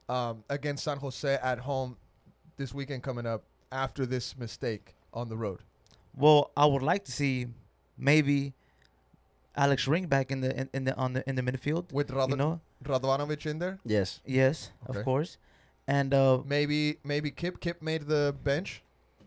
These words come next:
Speaker 1: Kip made the bench this
Speaker 2: yeah,
Speaker 1: game.
Speaker 2: but I don't, I don't think Kip's,
Speaker 3: You know who
Speaker 2: I
Speaker 3: we're
Speaker 2: don't
Speaker 3: not
Speaker 2: think Kip's,
Speaker 3: mentioning?
Speaker 2: I don't think Kip's
Speaker 3: Our,
Speaker 2: Julio?
Speaker 3: our, our, our bench se-, uh, midfielder, Valencia.
Speaker 1: Valencia could also
Speaker 3: We've,
Speaker 1: slot
Speaker 3: we've
Speaker 1: in.
Speaker 3: seen him play.
Speaker 1: Valencia
Speaker 3: He's not
Speaker 1: could also
Speaker 3: cutting it,
Speaker 1: slot
Speaker 3: bro.
Speaker 1: in.
Speaker 3: He's not cutting it right now either.
Speaker 1: He's almost not even. He's,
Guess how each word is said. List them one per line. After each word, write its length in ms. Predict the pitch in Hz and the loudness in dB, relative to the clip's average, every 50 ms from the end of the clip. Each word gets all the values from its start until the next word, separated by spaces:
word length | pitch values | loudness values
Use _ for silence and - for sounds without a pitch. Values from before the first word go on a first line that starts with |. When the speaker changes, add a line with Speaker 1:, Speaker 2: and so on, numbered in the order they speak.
| _ _ _ _ | _ _ _ _
Speaker 1:
Kip 160 | - 143 139 | -8 -8 -6
made 160 | 131 143 147 147 | -4 -6 -6 -6
the 60 | 151 | -6
bench 300 | 123 147 190 208 196 - | -6 -6 -6 -6 -6 -8
this 160 | 143 127 131 | -8 -6 0
Speaker 2:
yeah, 140 | 139 147 139 | 2 2 2
Speaker 1:
game. 80 | 135 131 | 4 4
Speaker 2:
but 60 | 139 | 4
I 80 | 135 135 | 4 4
don't, 100 | 139 - | 4 2
I 60 | 139 | 0
don't 160 | 147 143 - | 0 0 -2
think 160 | - 127 113 | -4 -8 -4
Kip's, 200 | - 131 120 120 | -4 -6 -4 -2
Speaker 3:
You 120 | 127 143 151 | -2 0 4
know 160 | 170 170 175 | 4 4 4
who 100 | 156 180 | 6 4
Speaker 2:
I 40 | 175 | 4
Speaker 3:
we're 40 | 175 | 6
Speaker 2:
don't 60 | 175 175 | 6 4
Speaker 3:
not 60 | 175 180 | 4 4
Speaker 2:
think 160 | 190 190 185 190 | 4 4 4 2
Kip's, 40 | |
Speaker 3:
mentioning? 320 | 208 190 196 202 202 196 - - | 0 -2 -2 -2 -4 -6 -8 -10
Speaker 2:
I 40 | |
don't 80 | 143 139 | -10 -10
think 160 | 123 120 - - | -12 -14 -16 -16
Kip's 140 | 123 110 - _ - | -18 -18 -18 _ -2
Speaker 3:
Our, 160 | - 135 147 | 2 4 4
Speaker 2:
Julio? 200 | 151 147 151 170 | 6 4 2 2
Speaker 3:
our, 320 | 180 131 143 143 143 143 135 - - - | 4 4 6 6 4 2 0 -6 -12 -4
our, 180 | - 127 135 127 123 - - _ | -2 0 0 0 -2 -6 -12 _
our 160 | - 113 127 117 | 0 0 0 2
bench 320 | 90 147 156 165 160 - | 2 2 2 2 0 -2
se-, 200 | - - 175 120 | -2 0 2 2
uh, 60 | 135 147 | 4 4
midfielder, 500 | 156 190 196 - 139 113 87 90 87 - - - | 4 2 2 2 0 0 0 -2 -4 -6 -6 -4
Valencia. 480 | 113 135 175 208 202 - 120 95 87 - _ _ _ _ _ - - - - - - - - - - _ _ - | 2 4 4 4 4 4 0 -4 -4 -8 _ _ _ _ _ -20 -20 -20 -20 -20 -20 -20 -20 -20 -20 _ _ 0
Speaker 1:
Valencia 420 | 135 139 139 151 175 175 190 180 | 0 2 2 2 0 0 -2 -2
could 140 | - 165 147 | 0 2 2
also 180 | 139 139 147 | 2 4 4
Speaker 3:
We've, 100 | 165 190 | 4 4
Speaker 1:
slot 180 | 147 143 135 202 | 4 4 4 6
Speaker 3:
we've 100 | 214 185 | 6 4
Speaker 1:
in. 60 | 151 | 6
Speaker 3:
seen 180 | 185 226 240 233 | 6 8 8 8
him 100 | 220 196 | 8 6
play. 340 | 196 214 247 262 233 208 190 | 6 6 6 8 8 6 6
Speaker 1:
Valencia 200 | 180 196 202 - | 4 2 2 2
Speaker 3:
He's 40 | - | 4
not 180 | 240 226 226 | 4 4 4
Speaker 1:
could 80 | - 247 | 4 4
also 80 | - - | 4 4
Speaker 3:
cutting 100 | 202 160 139 | 2 0 -2
it, 40 | 117 | -2
Speaker 1:
slot 140 | 110 120 117 | -2 -2 -2
Speaker 3:
bro. 120 | 127 135 135 | -2 -2 -4
Speaker 1:
in. 80 | 139 131 | -4 -4
Speaker 3:
He's 140 | 143 160 | -4 0
not 160 | 180 190 180 - | 0 0 0 4
cutting 280 | - 196 190 180 165 | 4 4 4 4 2
it 60 | 151 139 | 2 4
right 160 | 131 123 120 | 4 2 2
now 180 | 120 117 117 113 | 2 0 0 0
either. 260 | 117 139 151 131 110 135 | 0 0 0 0 0 -2
Speaker 1:
He's 160 | 135 131 135 | -2 -4 -4
almost 340 | 139 147 151 147 135 131 139 | -4 -4 -2 -4 -4 -4 -4
not 180 | 131 135 135 | -4 -4 -4
even. 160 | 139 135 131 - | -4 -6 -8 -12
He's, 340 | - - - - - - - | -16 -18 -18 -18 -18 -18 -18